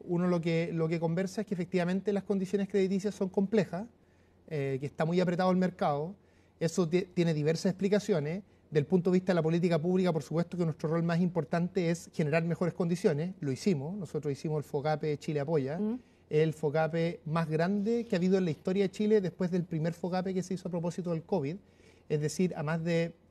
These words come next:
Speaker 1: a más de ciento cuarenta mil empresas fueron financiados sus créditos a través de estas garantías que da el Estado.
Speaker 2: Está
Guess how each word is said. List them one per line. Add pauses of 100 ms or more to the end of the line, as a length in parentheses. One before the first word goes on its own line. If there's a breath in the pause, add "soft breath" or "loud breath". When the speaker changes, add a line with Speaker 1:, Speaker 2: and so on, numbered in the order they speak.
(400)
Speaker 1:
a
más
de
ciento
cuarenta
mil
empresas (640 soft breath)
fueron
financiados
sus
créditos
a
través
de
estas
garantías
que
da
el
Estado.
Speaker 2:
Está